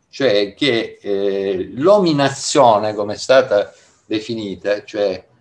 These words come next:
eh, la comparsa dell'uomo sul nostra, sulla nostra, sul nostro pianeta, sia stato il risultato dell'interazione fra natura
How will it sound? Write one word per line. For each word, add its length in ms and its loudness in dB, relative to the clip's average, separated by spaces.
eh, 720 -6
la 260 -2
comparsa 720 0
dell'uomo 920 2
sul 760 -6
nostra, 680 -4
sulla 240 -8
nostra, 1000 -4
sul 160 -12
nostro 320 -6
pianeta, 720 -8
sia 220 2
stato 400 2
il 80 4
risultato 800 0
dell'interazione 1160 -4
fra 280 0
natura 580 -6